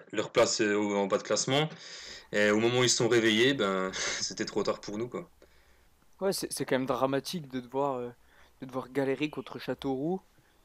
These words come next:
Speaker 2: qui
Speaker 1: Ah
Speaker 2: a un
Speaker 1: bah oui.
Speaker 2: numéro dix comme Formin qui a rien à faire du tout. Et au final, le, le maître à jouer, c'était Moulumba, quoi. C'est quand même, euh, c'est quand même dramatique. Je, je revois encore Moulumba dribbler dans la surface en deuxième mi-temps, comme Olivier Kemen l'avait fait avec, euh, avec Niort, euh,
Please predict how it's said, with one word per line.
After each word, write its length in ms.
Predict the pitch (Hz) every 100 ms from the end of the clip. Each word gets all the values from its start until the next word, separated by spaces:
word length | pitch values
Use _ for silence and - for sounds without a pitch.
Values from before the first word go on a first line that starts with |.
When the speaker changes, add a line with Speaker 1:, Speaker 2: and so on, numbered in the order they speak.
| _
Speaker 2:
qui 100 | -
Speaker 1:
Ah 40 | 104
Speaker 2:
a 20 |
un 20 |
Speaker 1:
bah 100 | 131
oui. 60 | 147
Speaker 2:
numéro 320 | 151 147 151
dix 240 | 147 165 -
comme 180 | 135
Formin 460 | - 147 139 160 156
qui 100 | 143
a 60 | 123
rien 300 | 120 143 143
à 80 |
faire 240 | 127 143 127
du 120 | 127
tout. 240 | - 208 - _ _ _ _ -
Et 40 | 127
au 60 |
final, 240 | - 160 147
le, 120 | 131
le 120 | 135
maître 260 | 143 - 139
à 40 |
jouer, 160 | 147 202
c'était 180 | -
Moulumba, 480 | 127 131 160 190 208
quoi. 220 | - 120 _
C'est 120 | - -
quand 100 | 127
même, 280 | 123 123 127
euh, 40 |
c'est 160 | 127 135
quand 120 | 135
même 100 | 131
dramatique. 560 | 120 143 139 - 196 -
Je, 200 | - 143
je 140 | 143
revois 200 | 135 165
encore 300 | 190 151 170
Moulumba 520 | 147 170 175 170 180 143
dribbler 380 | 139 165 175
dans 80 | 160
la 80 | 139
surface 400 | - - 165 -
en 80 | 139
deuxième 240 | 127 131
mi-temps, 360 | 131 139 208 208 _ _ _ _ -
comme 160 | 196
Olivier 320 | 180 165 165
Kemen 300 | 147 151 214
l'avait 260 | 143 123 120
fait 120 | -
avec, 240 | 147 120 127
euh, 140 | 117
avec 220 | 117 120
Niort, 340 | 139 175 180
euh, 120 | 131